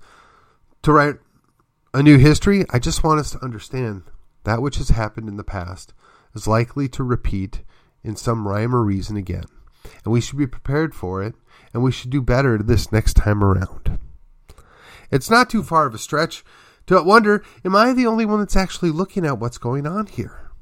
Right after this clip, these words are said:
When I look at what's playing out in front of us, I can't help but wonder, how did we get here? What did we quit paying attention to that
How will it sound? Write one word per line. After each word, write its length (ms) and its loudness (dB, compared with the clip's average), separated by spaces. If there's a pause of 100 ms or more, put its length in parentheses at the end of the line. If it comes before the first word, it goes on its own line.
(960)
When 120 4
I 40 8
look 260 2
at 160 2 (340)
what's 200 2
playing 340 4
out 180 6
in 80 2
front 240 0
of 80 2
us, 180 0
I 40 -6
can't 220 0
help 200 0
but 120 -2
wonder, 540 -2 (280)
how 140 -14
did 180 -4
we 80 -4
get 240 -4
here? 400 -6 (1080)
What 160 4
did 140 2
we 120 0
quit 300 4
paying 240 2
attention 440 -2
to 180 0
that 180 0